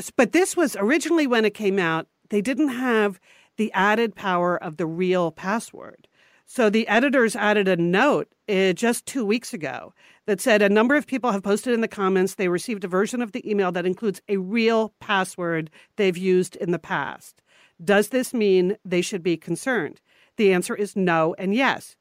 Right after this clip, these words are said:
No, you shouldn't be concerned that your computer was hacked and you were actually filmed watching porn. That's still a scam. But yes, you should be concerned that your password has been leaked through a data breach.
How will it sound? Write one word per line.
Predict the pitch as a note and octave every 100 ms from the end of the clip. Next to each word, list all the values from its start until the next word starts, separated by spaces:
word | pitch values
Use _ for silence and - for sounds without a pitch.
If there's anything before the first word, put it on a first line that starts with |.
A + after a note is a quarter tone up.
| _ -
No, | G3+ F#3 E3 G3
you | - A3+
shouldn't | - B3 C4+
be | A3
concerned | G#3+ G#3 G#3 G3
that | F#3+
your | F#3
computer | F#3 F#3+ A3 F#3+
was | F3 -
hacked | E3+ D#3 - - _ - _ -
and | F#3+ F3
you | F3+
were | F3+
actually | F3+ - G#3
filmed | E3+ G3 E3 F#3+
watching | D#3 - D#3+
porn. | - D3 D3+ F#3+
That's | B3 -
still | - D3
a | D3
scam. | - D#3 D3 D#3 _ _ _
But | A#3+
yes, | G#3+ C#4 G#3+ C#3+ -
you | G#3
should | F#3 G3+
be | A3+
concerned | - B3+ - F#3+ F#3+
that |
your | F#3+ F#3
password | G#3 A3 - A#3 A3+
has | G#3 G3+
been | G#3+ G3
leaked | F#3 F#3+ -
through | G#3 F#3
a |
data | D#3 F3+ D#3+ D#3
breach. | D3 - - -